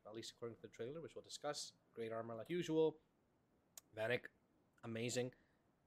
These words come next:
Uh, does he make it out of the season? I kinda doubt it, but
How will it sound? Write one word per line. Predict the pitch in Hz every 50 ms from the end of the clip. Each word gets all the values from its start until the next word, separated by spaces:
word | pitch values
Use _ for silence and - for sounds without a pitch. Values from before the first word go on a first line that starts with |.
| _ _ _ - -
Uh, | 113 107 101 98 92 - - -
does | 104 -
he | - 110
make | 113 107 -
it | 113 110
out | 113 113 - - -
of | 113
the | 117 104
season? | - 120 117 110 120 127 - -
I | - - -
kinda | - - - - - -
doubt | 127 139 147 151
it, | 160 - _ _ _ -
but | 113 104